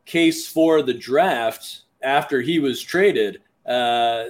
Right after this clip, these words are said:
so kinda funny there. And obviously he's a Chicago Blackhawks pick. Um, got a couple more here in the East. The Peterborough Petes,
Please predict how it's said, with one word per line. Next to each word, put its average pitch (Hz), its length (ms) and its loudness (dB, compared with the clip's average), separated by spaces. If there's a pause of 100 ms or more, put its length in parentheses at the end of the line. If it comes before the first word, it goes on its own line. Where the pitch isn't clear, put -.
so 120 720 0
kinda 151 200 0
funny 139 320 0
there. 139 240 0
And 117 80 -2
obviously 120 320 -4
he's 110 140 -8
a 104 220 -4
Chicago 117 300 -4
Blackhawks 113 500 -4
pick. 107 240 -8 (680)
Um, 127 840 -4
got - 140 0
a - 60 -2
couple 226 400 4
more 170 240 2
here 156 200 2
in 143 100 4
the 135 180 -4
East. 143 180 -2
The - 60 -8
Peterborough 190 460 2
Petes, - 460 -6